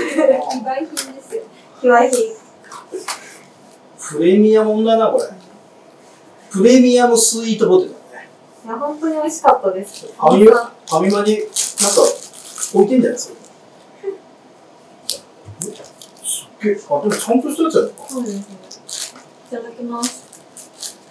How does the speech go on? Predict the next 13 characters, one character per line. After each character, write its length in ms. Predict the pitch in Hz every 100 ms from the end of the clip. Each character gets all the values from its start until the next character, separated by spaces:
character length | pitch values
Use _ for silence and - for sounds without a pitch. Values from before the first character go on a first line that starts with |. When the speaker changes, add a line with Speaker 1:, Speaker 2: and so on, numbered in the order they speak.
| - - - - 247
Speaker 2:
今、 220 | 220 202
Speaker 1:
あ、 20 |
な 260 | - - -
ん 40 |
か、 180 | 226 - - - 247
Speaker 2:
レ 140 | 247
ー 20 |
ス 180 | 247 202
の。 60 | 180
Speaker 1:
コ-、 40 | - - - - 214 254 - -
コ 200 | 214 240
ー 40 | 247
ヒ 140 | 254